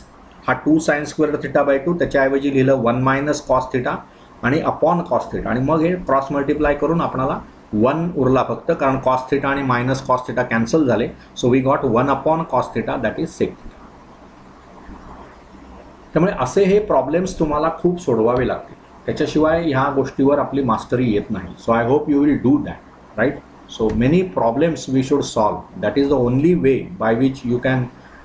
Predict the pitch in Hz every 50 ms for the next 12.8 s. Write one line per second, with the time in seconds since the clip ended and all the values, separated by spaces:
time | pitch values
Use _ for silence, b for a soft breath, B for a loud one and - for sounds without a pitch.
0 | B - 113 120 127 123 120 113 107 107 - - - 127 120 92 87 - - 104
1 | 107 110 107 107 117 120 110 - - - - - - - - 117 113 113 113 -
2 | 120 110 - - 98 90 85 85 85 82 80 - - - - - - - - -
3 | - - - - - - - - - - - - - - - - - - - -
4 | - - - - - - 147 170 175 151 123 127 143 147 147 143 143 139 143 147
5 | 147 147 135 - 139 127 131 135 131 127 131 135 131 117 117 110 - - 131 104
6 | - - 104 120 117 - - 127 123 135 147 156 147 - 151 147 147 143 135 120
7 | 117 113 - 143 143 139 131 131 139 131 113 - - 107 107 120 117 123 123 117
8 | 110 107 110 113 - - 110 113 131 - - - - - - - - - - -
9 | - - - - - - - - - - - - - - - - - - - -
10 | - - - - - - - - - 113 113 117 139 143 139 131 156 160 151 -
11 | 131 123 139 - - - 147 147 147 151 156 156 - - 156 147 127 120 123 123
12 | 135 147 147 143 135 135 123 107 - - - - - 143 139